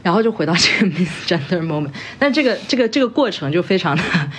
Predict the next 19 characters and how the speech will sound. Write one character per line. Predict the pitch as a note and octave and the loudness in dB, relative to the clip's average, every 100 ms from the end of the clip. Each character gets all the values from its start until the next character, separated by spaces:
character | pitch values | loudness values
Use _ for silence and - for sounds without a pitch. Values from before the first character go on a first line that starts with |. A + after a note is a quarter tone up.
| - - - | -12 -14 -6
呃， | F3 E3 D3+ D3 | 0 2 2 0
就 | C#3 - | -2 -2
是 | G3 F3+ E3 | 0 2 2
引 | D3+ A#2+ | 0 0
发 | C#3+ C#3 | 0 -2
性 | C#3 D#3 | -2 -4
别 | B2+ A2 | -4 -4
焦 | B2+ B2 | -4 -2
虑， | B2+ | -2
因 | C3+ F#3+ | 0 2
为 | F3 F3 - - - | 2 0 -2 -8 -4
大 | |
家 | E3 D#3+ | 0 0
知 | D#3 D#3+ | 0 0
道 | D#3+ C#3 B2 - | 0 0 -2 -2
中 | G#3 A3 | 2 2
国 | A3 B2 | 2 0
呢 | B2 C3+ C3+ | 0 -2 0
是 | C3+ - D3 C3+ A#2+ | -2 0 0 -2 -2